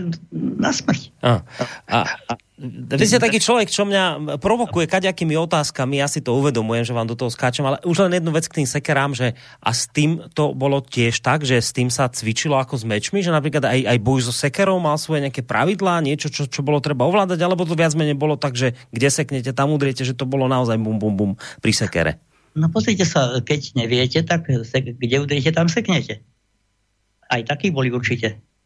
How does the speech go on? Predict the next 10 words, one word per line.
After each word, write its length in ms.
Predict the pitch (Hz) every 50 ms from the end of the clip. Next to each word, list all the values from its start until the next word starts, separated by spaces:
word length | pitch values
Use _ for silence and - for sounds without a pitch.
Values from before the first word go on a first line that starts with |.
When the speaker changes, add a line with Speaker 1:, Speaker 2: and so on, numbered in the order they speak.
| - -
Speaker 1:
Nie 160 | - 190 180
každý 260 | - 120 127 123 123
bol 220 | 127 123 120 117
cvičený 480 | 117 113 - - 135 - 113 110 123 120
bojovník. 480 | 120 117 113 110 107 110 101 107 - - _ _ _ _ _ _ _ _ _ _ - - _ _
Ale 240 | - 123 123 120 120
pravda 320 | 123 - 147 165 196 202
je 120 | 180 165 147
aj 100 | 131 135
tá, 140 | - 143